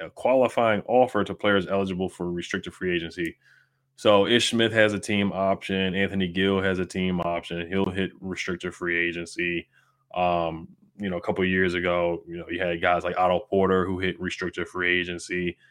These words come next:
So that's the last day that you have the option to do that right before free agency starts to pick up their team option. Um, June thirtieth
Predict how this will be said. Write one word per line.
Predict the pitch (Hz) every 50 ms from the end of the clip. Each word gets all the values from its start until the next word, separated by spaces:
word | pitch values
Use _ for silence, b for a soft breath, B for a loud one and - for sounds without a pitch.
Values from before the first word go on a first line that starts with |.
| b b b _
So | - 98 101 104
that's | 92 98 92 -
the | - 90
last | 85 87 90 90 92 90 87 - - 92
day | 90 90 90 90 90 90 87 87
that | 80 87 87 - -
you | 87 87
have | - 95 90 87 87 85
the | 85 -
option | - 90 87 80 - - 87 85
to | -
do | 87 85 95 90
that | 87 85 - -
right | 95 110 123 123 104
before | 110 107 - - 117 107 101 95
free | - 101 104 98 98 98 95
agency | 90 87 90 87 - - 87 78
starts | - - - - 76 76 67 - _ _ - - - b b b b b b b b _
to | - 110
pick | 104 - 113 95
up | 104 98 85
their | 90 92 92
team | - - - 104 95 90 85 -
option. | 80 87 76 - - - - - - - b b b b b b b b b b b b _ -
Um, | 101 101 101 98 95 95
June | 92 107 117 123 123 120
thirtieth | 117 - 113 110 110 113 120 123 131 131 -